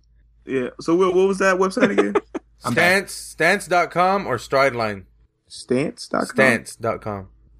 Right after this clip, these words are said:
Speaker 1: Oh, Stance, like,
Speaker 2: Like
Speaker 1: okay.
Speaker 2: fighting stance?
Speaker 4: Yeah.
Speaker 1: Let's see.
Speaker 2: Are we getting promoted by them, or are we
Speaker 1: Yeah, like
Speaker 2: getting
Speaker 1: fighting stance,
Speaker 4: I
Speaker 1: yeah.
Speaker 4: hope so one day. They have a full Star Wars so-, socks that they already sold out though.
Speaker 2: <laughs> Because of fucking course they did.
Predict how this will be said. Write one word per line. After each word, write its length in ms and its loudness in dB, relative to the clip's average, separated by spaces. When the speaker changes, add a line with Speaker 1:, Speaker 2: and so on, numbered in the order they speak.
Speaker 1:
Oh, 140 4
Stance, 680 0
like, 200 4
Speaker 2:
Like 140 -2
Speaker 1:
okay. 160 -8
Speaker 2:
fighting 340 6
stance? 560 -6
Speaker 4:
Yeah. 220 0
Speaker 1:
Let's 260 -2
see. 300 -2
Speaker 2:
Are 100 2
we 160 0
getting 200 2
promoted 360 -2
by 140 2
them, 200 -4
or 60 -4
are 80 -6
we 100 -4
Speaker 1:
Yeah, 60 2
like 80 4
Speaker 2:
getting 140 2
Speaker 1:
fighting 240 2
stance, 240 0
Speaker 4:
I 60 2
Speaker 1:
yeah. 40 2
Speaker 4:
hope 220 0
so 260 -4
one 200 -10
day. 320 -10
They 80 4
have 100 4
a 80 -2
full 220 -2
Star 260 4
Wars 260 4
so-, 400 2
socks 400 0
that 220 0
they 80 -2
already 160 0
sold 320 -2
out 200 -2
though. 260 -6
Speaker 2:
<laughs> 400 -6
Because 280 0
of 100 -2
fucking 360 0
course 240 -2
they 100 -2
did. 260 -6